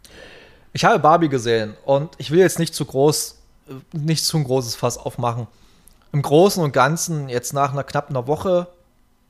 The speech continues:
dass ich ihn gesehen hab, muss ich sagen, er ist nicht so beschissen, wie ich am Anfang dachte, nach, nach, nachdem ich aus dem Kino gegangen bin.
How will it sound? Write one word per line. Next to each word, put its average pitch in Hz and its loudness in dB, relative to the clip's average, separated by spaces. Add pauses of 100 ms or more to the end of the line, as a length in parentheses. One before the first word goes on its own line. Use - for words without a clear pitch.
dass 131 -6
ich - -10
ihn 143 -6
gesehen 131 -2
hab, 131 -4 (1000)
muss 165 0
ich 165 -2
sagen, 139 4 (300)
er 104 -6
ist - -4 (800)
nicht 151 0
so 170 -2
beschissen, 156 -4
wie 151 0
ich 147 -6
am - -4
Anfang 202 -4
dachte, 226 -8
nach, 147 -2
nach, 151 -2
nachdem 156 -8
ich 156 -8
aus 131 -8
dem 131 -8
Kino 190 -6
gegangen 226 -6
bin. 269 -8